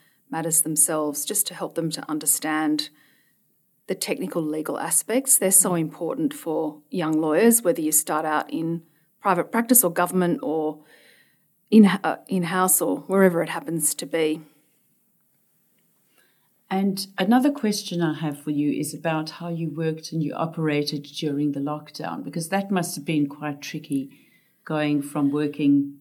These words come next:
Speaker 2: in-house before. Um, I assume you all worked in the office,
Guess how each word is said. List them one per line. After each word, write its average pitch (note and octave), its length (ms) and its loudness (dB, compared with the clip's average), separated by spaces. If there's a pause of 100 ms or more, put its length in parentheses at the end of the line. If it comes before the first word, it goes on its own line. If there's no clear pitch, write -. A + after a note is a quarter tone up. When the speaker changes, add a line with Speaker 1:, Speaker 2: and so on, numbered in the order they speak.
(180)
Speaker 2:
in-house E3 600 -2
before. G3+ 800 -4
Um, D3 300 -10
I D#3 140 -6
assume D3+ 420 -2
you C#3+ 140 0
all C#3+ 100 -2
worked C#3 420 -6
in D3 160 -2
the C#3 140 0
office, - 600 -10